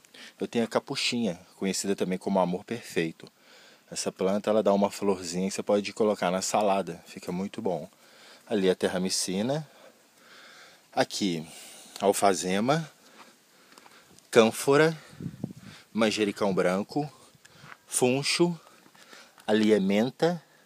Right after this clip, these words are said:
alecrim, sálvia, salsinha, morango,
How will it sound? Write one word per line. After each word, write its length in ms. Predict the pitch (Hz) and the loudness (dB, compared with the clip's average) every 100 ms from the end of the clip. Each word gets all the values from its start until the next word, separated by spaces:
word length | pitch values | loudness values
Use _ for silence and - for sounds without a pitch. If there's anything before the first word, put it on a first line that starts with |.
| _ _ _ _ _ - - - - - | _ _ _ _ _ -20 -20 -20 -20 0
alecrim, 720 | 104 104 - 101 110 151 160 - - - - - - | 4 4 2 -2 0 -2 -6 -14 -20 -20 -20 -20 -8
sálvia, 720 | - - 143 113 113 127 147 - _ _ _ _ _ _ - - - | -4 2 6 4 2 -4 -6 -10 _ _ _ _ _ _ -20 -14 -4
salsinha, 760 | - 117 - - 107 127 151 - - _ - - _ | 2 2 2 -2 -2 -2 -2 -8 -20 _ -20 -20 _
morango, 800 | 110 127 107 101 107 120 151 | 4 6 6 4 2 -4 -6